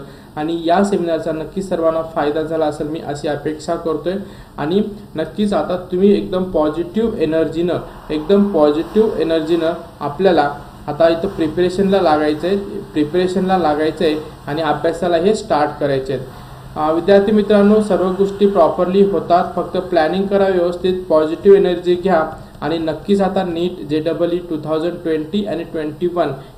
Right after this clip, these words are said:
याचं dream complete करण्यासाठी पुढे या आणि एकदम positive, don't think about anything. Ag-, again I am telling, hard work, dedications and the proper guidance is the key parameters for your success and definitely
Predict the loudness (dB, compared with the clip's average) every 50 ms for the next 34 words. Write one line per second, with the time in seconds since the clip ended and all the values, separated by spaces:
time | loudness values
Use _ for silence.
0 | -8 -6 -2 -2 -2 -2 -2 2 4 6 6 6 4 2 0 -2 -2 -4 -4 -2
1 | -2 -2 -2 -2 -2 -4 -4 -4 -4 -4 -6 -4 -4 -4 0 0 4 4 4 4
2 | 2 0 -6 -12 -18 -16 -10 -6 -4 -2 0 2 2 2 2 2 -2 -4 2 4
3 | 4 4 6 4 4 4 4 4 2 2 0 -2 -6 -4 0 4 6 6 6 6
4 | 4 0 -4 -10 -14 -4 -2 0 0 2 2 0 2 2 2 2 2 0 -2 -2
5 | -4 -4 -4 -4 -4 -4 -4 -8 -12 -16 -18 -20 -20 -20 -20 -20 -20 -18 -10 -8
6 | -6 -6 -4 -2 -2 0 0 2 2 4 4 2 2 0 0 0 0 0 0 -2
7 | -4 -8 -12 -12 -4 0 2 2 2 2 2 2 2 2 0 -4 -6 -10 -6 -4
8 | -2 0 0 0 -2 0 -2 -4 -4 -2 -4 -2 -2 -4 -6 -8 -12 -12 -10 -8
9 | -6 -4 -4 -6 -6 -8 -10 0 2 2 2 2 0 -2 -2 -2 0 0 2 2
10 | 2 2 0 -2 -2 -2 -4 -6 -4 -2 -4 -4 -4 -8 -14 -18 -20 -20 -20 -14
11 | -6 2 2 4 4 2 2 2 2 4 4 2 2 0 -2 -2 -2 -2 -2 -4
12 | -6 -4 -2 0 0 2 0 0 0 -2 -2 -4 -4 -4 -2 -2 0 0 0 -2
13 | -6 -12 -18 -20 -18 -12 -10 -8 -4 -4 -4 -4 -2 -4 -4 -4 -2 0 2 2